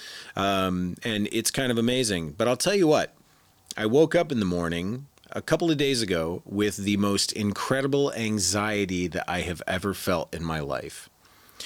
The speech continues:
And it kind of hasn't gone away. <laughs> Um, so I don't know. I don't know. Has anybody ever dealt with that?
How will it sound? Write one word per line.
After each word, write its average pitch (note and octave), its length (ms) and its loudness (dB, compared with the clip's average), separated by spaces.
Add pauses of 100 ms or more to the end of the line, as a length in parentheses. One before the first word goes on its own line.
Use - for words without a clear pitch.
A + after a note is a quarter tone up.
(240)
And E2 800 -2 (560)
it F#2+ 200 -2 (300)
kind A3+ 400 0
of A2 140 0
hasn't G#2 340 0
gone G2+ 240 0
away. F2 480 0
<laughs> - 40 -10 (1500)
Um, G2+ 840 2 (760)
so - 220 4
I A3 100 4
don't A3+ 120 4
know. D3 240 2 (500)
I D3+ 100 2
don't E3 80 4
know. A2+ 220 2 (120)
Has C#3 220 0
anybody F#3 400 4
ever E3+ 160 -2 (100)
dealt D#3+ 300 0
with F3 160 0
that? F3 380 -2